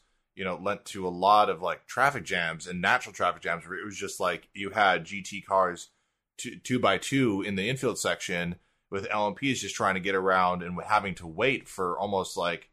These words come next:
three to four corners. And some of those are really tight where you can't stick it three wide. And you just saw a lot of that happening. And, I mean, even early on, you had L M P twos offing it because of just, um, you know, how off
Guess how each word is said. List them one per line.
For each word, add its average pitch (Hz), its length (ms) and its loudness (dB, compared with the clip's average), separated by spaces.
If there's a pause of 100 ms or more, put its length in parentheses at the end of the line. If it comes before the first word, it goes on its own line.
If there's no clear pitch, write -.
(320)
three 113 200 -4
to 95 60 -6
four 95 220 0
corners. 104 720 -2
And 92 400 2
some - 160 0
of 139 60 -2
those 104 160 2
are 90 60 -2
really 104 260 2
tight 127 300 0
where 92 80 -10
you 85 80 -12
can't 120 320 -4
stick 107 220 -4
it 92 100 -12
three 98 180 -8
wide. 107 380 2 (380)
And 92 220 -4
you 101 120 -10
just 104 200 -4
saw 107 180 6
a 95 40 6
lot 101 380 6
of 85 320 2
that 104 240 6
happening. 87 580 0
And, 87 100 -4
I 76 60 -6
mean, 92 260 -2
even 107 240 -6
early 98 280 4
on, 104 260 2
you 87 100 -6
had 90 220 0
L 95 160 0
M 92 80 -4
P 90 140 -12
twos 117 340 -10 (120)
offing 87 440 -4
it 90 160 -6
because 92 480 -6 (440)
of 90 280 0
just, 92 340 -2
um, 87 500 2
you 104 120 -4
know, 90 320 0
how 98 520 6
off 92 420 2